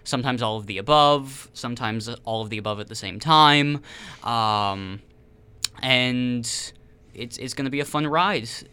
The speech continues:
uh, if you wanna hear about both the newest films that are just opening in theaters or some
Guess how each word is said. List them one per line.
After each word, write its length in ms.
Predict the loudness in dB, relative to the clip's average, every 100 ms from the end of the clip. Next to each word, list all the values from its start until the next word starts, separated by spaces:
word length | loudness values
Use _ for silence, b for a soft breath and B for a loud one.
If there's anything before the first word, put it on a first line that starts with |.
| -16
uh, 440 | -10 -6 -4 -6 -6
if 200 | -10 -12
you 120 | -12
wanna 200 | -10 -10
hear 360 | -6 -4 -2 -4
about 420 | -2 0 -2 -4
both 400 | -6 -6 -10 -20 -12
the 140 | -6
newest 520 | -2 -2 -2 -4 -8
films 340 | -6 -4 -2 -4
that 180 | -6 -6
are 80 | -8
just 240 | -8 -2
opening 460 | -2 0 0 0 -2
in 180 | -6
theaters 640 | -4 -2 0 0 -2 -4 -8 B B B -2
or 400 | 0 2 2 0
some 540 | -2 -2 -4 -6